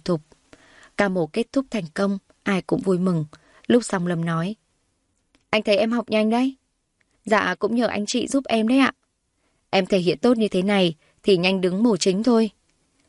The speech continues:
"Em cũng mong được tới ngày đó lắm ạ." "Thôi, em về mấy phòng bệnh kia xem và kiểm tra cho họ đi." "Vâng ạ."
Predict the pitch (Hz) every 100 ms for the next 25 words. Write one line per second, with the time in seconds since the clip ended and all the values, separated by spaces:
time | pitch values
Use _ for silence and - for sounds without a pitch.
0 | _ - 226 202 196 226 226 220 190 -
1 | 190 233 185 180 196 202 262 - _ _
2 | _ _ _ _ _ - 202 196 _ _
3 | _ - 208 202 180 175 - 208 180 -
4 | - 208 196 _ _ - - 202 185 196
5 | 175 214 208 240 233 202 214 226 _ _
6 | _ _ _ _ 214 226 220 214